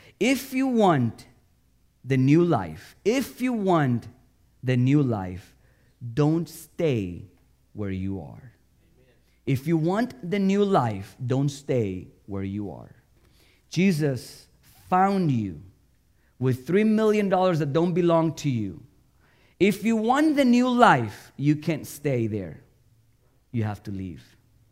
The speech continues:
And guess what? You have to leave the money behind. Let's read it again. Now the Lord has said to Abraham, "Get out of your country,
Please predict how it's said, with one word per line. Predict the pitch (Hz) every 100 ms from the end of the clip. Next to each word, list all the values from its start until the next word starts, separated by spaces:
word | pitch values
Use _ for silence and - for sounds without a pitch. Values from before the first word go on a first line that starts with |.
| _ _ _ _ _ -
And | 147
guess | 151 185
what? | 180 190 143 101 - - -
You | 156
have | 165 147
to | 156
leave | 143 147
the | 131
money | 123 135 135 110 92 90 _ _ _ _ -
behind. | 98 - 80 - - - _ _ _ _ _ _ _ _ _ _ _ _ _ _ _ _ _ -
Let's | 151 147
read | 160 147
it |
again. | 113 95 67 - _ _ _ _ _ _ _ _ _ _ _ _ _ _ _ _ _ _ _ _ _ -
Now | 156 175
the | 170
Lord | 170 185 214 247 277 277 - - _ _ _ _ _
has | 156 190 -
said | 196 196
to | 185
Abraham, | 185 165 117 101 92 107 _ _ _ _ _ _ _ _ _ _ _ _ _ _ -
"Get | 127
out | 139 156
of | 160
your | 180
country, | 180 135 113 117 160